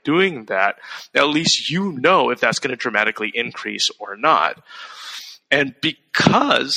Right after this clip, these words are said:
cloud cost is such a significant part of cogs, controlling that, you know, as we've been mentioning, is a,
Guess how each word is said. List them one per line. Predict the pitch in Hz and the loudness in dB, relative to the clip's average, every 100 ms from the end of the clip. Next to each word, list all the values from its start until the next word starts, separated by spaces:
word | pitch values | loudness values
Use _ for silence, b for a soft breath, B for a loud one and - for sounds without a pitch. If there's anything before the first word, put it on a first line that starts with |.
| - | 0
cloud | - 135 - | 2 2 2
cost | 123 127 139 131 | 2 4 2 -2
is | - | 0
such | 131 147 | 0 0
a | |
significant | - 131 131 - 147 - | -2 0 -4 -2 -6 -2
part | 139 143 | 0 0
of | - | -2
cogs, | - 165 202 - 117 - - B B B B B B B _ _ _ | 0 4 4 4 0 -4 -6 B B B B B B B _ _ _
controlling | - 143 - - 196 226 160 120 | 0 0 2 4 4 4 0 2
that, | 170 185 98 - _ _ _ _ _ _ _ _ _ _ | 4 4 2 -2 _ _ _ _ _ _ _ _ _ _
you | 104 | -6
know, | 107 - | -4 2
as | 117 131 127 | 2 2 0
we've | 113 | -2
been | 123 110 | -2 2
mentioning, | 139 214 - - 73 95 | 2 2 -2 -4 -6 -6
is | 107 113 | -6 -2
a, | 117 | -2